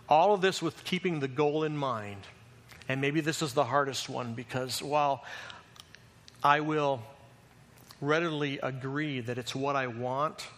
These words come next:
when I look at the example Christ set, it's not gonna be easy. The goal God has in mind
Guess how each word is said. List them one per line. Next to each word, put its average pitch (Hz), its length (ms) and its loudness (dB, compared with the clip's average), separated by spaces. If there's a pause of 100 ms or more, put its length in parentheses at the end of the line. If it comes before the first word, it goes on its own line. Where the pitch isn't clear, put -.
(960)
when 131 180 -2
I 127 140 0
look 143 240 -2
at 143 120 -2
the 131 100 -2
example 131 600 -4
Christ - 600 -4
set, - 480 -6 (960)
it's - 180 -6
not 135 280 -2
gonna 120 140 -4
be 113 240 -8
easy. 113 440 -10 (1300)
The 127 80 -4
goal 160 640 2 (720)
God 147 340 4
has 123 560 -2
in 120 240 -6
mind 120 600 -6